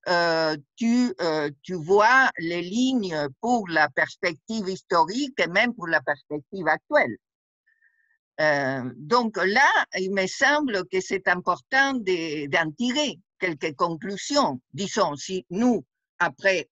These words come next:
euh, après quelques minutes d'écouter, euh, nous l'avons pas encore, et cetera, mais toi qui as fait l'étude, euh, et la,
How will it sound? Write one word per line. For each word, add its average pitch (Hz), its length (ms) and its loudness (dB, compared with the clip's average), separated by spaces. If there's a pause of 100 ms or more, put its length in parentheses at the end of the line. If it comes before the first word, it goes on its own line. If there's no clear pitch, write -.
(160)
euh, 147 220 -2 (100)
après 208 340 -2
quelques 196 360 -2
minutes 190 480 -4
d'écouter, 190 720 0 (600)
euh, 135 180 -2
nous 165 180 -2
l'avons 185 420 2
pas 185 340 4
encore, 175 540 2
et 139 120 -6
cetera, 180 760 0 (100)
mais 160 540 -8
toi 220 180 2
qui - 160 -10
as 151 80 0
fait - 180 -8
l'étude, 208 680 -4
euh, 151 280 0
et 151 180 -6
la, 135 400 0